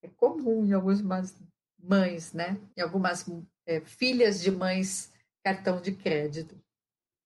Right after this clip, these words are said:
Então, é interessante a gente perceber que, como consequência emocional também,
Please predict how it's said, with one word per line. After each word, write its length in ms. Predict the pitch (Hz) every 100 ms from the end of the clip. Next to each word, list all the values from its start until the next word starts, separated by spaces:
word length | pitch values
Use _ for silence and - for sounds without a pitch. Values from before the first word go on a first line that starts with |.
| _ _ _ _ _ _ _
Então, 160 | 208 208
é 40 |
interessante 540 | 196 220 196 220 220 202
a 60 |
gente 240 | 196 190 -
perceber 460 | 185 - 170 196
que, 140 | 202 -
como 280 | 208 208
consequência 760 | 196 196 190 185 - 175 160 175
emocional 640 | 160 160 - 160 156 151
também, 460 | 151 151 156 196